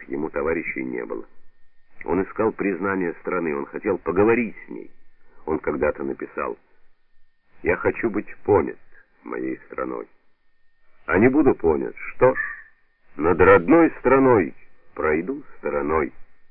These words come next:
как проходит косой дождь. Он колебался, напечатать эти стихи, и только процитировал их в заметке «Нового Лефа» в ответе одному поэту,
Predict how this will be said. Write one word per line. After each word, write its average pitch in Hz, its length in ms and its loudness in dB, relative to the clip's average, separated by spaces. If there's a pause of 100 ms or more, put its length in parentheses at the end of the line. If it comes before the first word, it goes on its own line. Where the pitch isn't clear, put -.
(160)
как 71 180 -6 (100)
проходит 71 520 -4 (680)
косой 67 500 -8 (760)
дождь. - 360 -10 (2000)
Он 73 200 -2
колебался, 87 680 0
напечатать 67 600 -8 (120)
эти 67 340 -10
стихи, - 320 -8
и - 40 -4
только 87 360 -2
процитировал 87 920 0
их 65 100 -6
в 60 160 -12
заметке 80 480 -2
«Нового 73 420 -2
Лефа» 78 500 0 (380)
в 82 120 -2
ответе 104 480 4
одному 90 380 0
поэту, 82 680 4